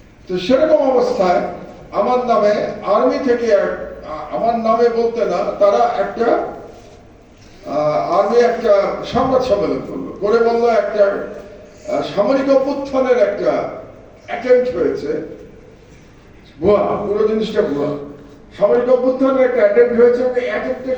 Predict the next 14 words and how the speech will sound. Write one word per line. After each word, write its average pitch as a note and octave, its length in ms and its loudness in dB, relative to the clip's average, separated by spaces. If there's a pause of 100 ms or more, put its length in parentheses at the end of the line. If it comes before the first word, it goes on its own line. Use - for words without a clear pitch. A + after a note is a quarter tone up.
সাথে A#3 260 -2
মাহমুদুর G3 400 -4
রহমান E3 220 -4
জড়িত। - 220 -12 (2750)
তো F3 340 2
এটা B3+ 260 4
আসার B3 260 2
পরে C4 200 2
অন্য A#3+ 280 4
লোক A#3 220 2
হলে A3+ 160 4
ভয় G3 260 0
পেয়ে F3+ 100 2
যেত, D#3 220 -2